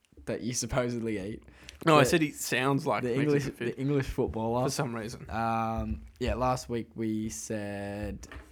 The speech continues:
Speaker 1: Man United still showing interest in him. Uh, that is now more intense. <laughs> Uh, they, they want to get a, a deal done before the Euros, which is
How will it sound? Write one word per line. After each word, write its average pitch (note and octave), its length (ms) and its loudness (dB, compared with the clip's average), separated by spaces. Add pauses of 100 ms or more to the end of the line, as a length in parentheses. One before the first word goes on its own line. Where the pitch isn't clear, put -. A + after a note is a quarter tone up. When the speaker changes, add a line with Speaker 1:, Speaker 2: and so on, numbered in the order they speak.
(280)
Speaker 1:
Man A#2 180 -4
United A2 320 -4
still - 220 -8
showing F#2+ 260 -10
interest G#2+ 400 -10
in G2+ 100 -10
him. A2+ 460 -4 (540)
Uh, G#2 380 -6 (120)
that G#2 160 -6
is A2 140 -10
now G#2 180 -8
more G#2 220 -12
intense. A#2+ 640 -10
<laughs> - 40 -10 (760)
Uh, A#2 240 2 (220)
they, G#2+ 260 -4
they A2+ 140 -2
want A#2+ 200 -2
to B2+ 60 -4
get A#2 200 -6
a, G#2 240 -4 (120)
a C#3 120 2
deal C3+ 240 0
done A2+ 380 -2
before A2 380 -6
the F#2+ 120 -8
Euros, A#2 440 -2
which G#2+ 180 -8
is G2+ 220 -10